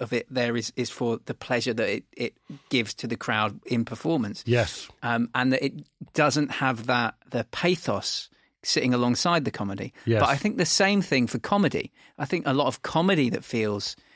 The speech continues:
Speaker 1: disposable and throwaway doesn't have a,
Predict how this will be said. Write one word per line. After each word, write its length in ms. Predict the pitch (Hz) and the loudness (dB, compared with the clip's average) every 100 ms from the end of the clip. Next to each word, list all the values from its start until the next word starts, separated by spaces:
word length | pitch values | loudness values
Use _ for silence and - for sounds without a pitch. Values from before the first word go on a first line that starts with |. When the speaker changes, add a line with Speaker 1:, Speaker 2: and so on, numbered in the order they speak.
| _ _ - | _ _ -6
Speaker 1:
disposable 840 | 127 - 123 120 110 107 107 104 | -4 0 2 2 2 -2 -2 -2
and 120 | - 113 | -6 -8
throwaway 680 | - 107 104 101 101 110 - - | -4 -2 0 0 -2 -4 -8 0
doesn't 360 | 131 123 127 | 2 2 -2
have 560 | - - 135 120 113 - _ _ _ _ - | -2 0 2 2 -2 -10 _ _ _ _ -6
a, 140 | 127 | -4